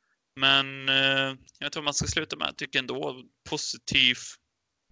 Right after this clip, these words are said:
för det mesta dels. De har väl haft, haft ett x antal, eh,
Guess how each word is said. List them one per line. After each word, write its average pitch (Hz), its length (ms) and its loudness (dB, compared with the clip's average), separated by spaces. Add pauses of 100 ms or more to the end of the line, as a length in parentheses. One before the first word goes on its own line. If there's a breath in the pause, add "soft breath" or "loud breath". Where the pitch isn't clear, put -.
(1200)
för - 60 -6
det 127 60 -2
mesta 127 280 0
dels. 123 380 4
De 131 200 -10
har 127 100 0
väl 123 80 -4
haft, 127 200 0
haft - 560 -10 (380)
ett - 100 -8
x - 200 -4 (160)
antal, 120 640 -8
eh, 117 160 -8